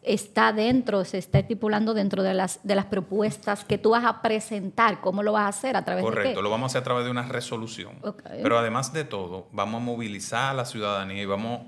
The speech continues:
Speaker 2: a, a utilizar nuestro rol, nuestro peso, nuestra acción directa como, como legislador para presionar al Ministerio de Educación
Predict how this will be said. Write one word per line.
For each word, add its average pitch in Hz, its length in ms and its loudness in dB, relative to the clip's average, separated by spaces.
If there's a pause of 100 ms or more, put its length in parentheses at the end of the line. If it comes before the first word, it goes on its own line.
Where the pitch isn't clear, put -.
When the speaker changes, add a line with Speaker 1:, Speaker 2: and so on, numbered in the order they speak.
Speaker 2:
a, 110 140 4
a 107 340 -2
utilizar 101 480 -8
nuestro 120 560 -8
rol, 95 260 -8
nuestro 92 440 -12
peso, 98 360 -8 (640)
nuestra 95 420 -2
acción 147 680 -2
directa 95 420 -4
como, 90 540 -10
como 95 200 -10
legislador 95 540 -6
para 98 320 -6
presionar 104 720 -4
al 107 80 -10
Ministerio 98 420 -8
de 98 60 -6
Educación 98 580 -12